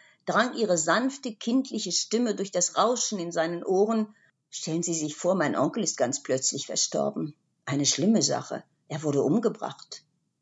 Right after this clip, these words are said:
Sie beugte sich zum Panzerglas vor, als wolle sie ihm ein Geheimnis anvertrauen. „Das waren vielleicht ein paar aufregende Tage“, sag ich ihnen. „Jetzt flieg ich zur Erholung erst mal mit meinem Freund in Urlaub.“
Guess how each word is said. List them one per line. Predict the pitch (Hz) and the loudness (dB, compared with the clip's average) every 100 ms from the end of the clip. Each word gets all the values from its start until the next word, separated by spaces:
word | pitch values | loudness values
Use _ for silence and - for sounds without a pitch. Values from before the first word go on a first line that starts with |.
| _ _ | _ _
Sie | - 127 | -12 2
beugte | 131 156 196 | 2 4 0
sich | 185 170 | -4 -2
zum | - 143 - | -2 -4 -2
Panzerglas | 202 214 - 139 131 - | 0 2 0 -2 -2 -2
vor, | - 165 196 - - | 0 0 -2 -6 -14
als | - - | -12 -6
wolle | 156 175 156 | -2 0 0
sie | 147 | 0
ihm | - | 0
ein | 151 | 0
Geheimnis | 135 123 190 202 131 - | 0 0 2 2 2 0
anvertrauen. | 127 139 143 139 170 170 180 180 _ _ _ _ - | -2 0 0 0 -2 0 0 -4 _ _ _ _ -4
„Das | 240 - - | 2 4 4
waren | 147 131 | 0 -2
vielleicht | - 131 127 - 127 | -2 -2 0 0 -4
ein | 131 | -6
paar | - 131 | -2 -2
aufregende | 135 - 139 135 - | -2 -2 0 -2 -2
Tage“, | - 143 135 | -4 -2 0
sag | - 135 127 | -2 -2 -6
ich | 147 | -4
ihnen. | 151 147 160 - _ _ | -2 0 -2 -8 _ _
„Jetzt | - 135 - | -8 -4 0
flieg | 160 - | 0 0
ich | 156 - | -2 -2
zur | - | 2
Erholung | 120 123 160 196 147 | 2 2 2 2 2
erst | 139 - - | 2 0 0
mal | 147 | 0
mit | 139 135 | 2 0
meinem | 131 135 131 | -2 -2 -4
Freund | - 131 143 139 | 0 0 0 0
in | 120 | -2
Urlaub.“ | 117 117 - 80 | -2 -4 -6 -8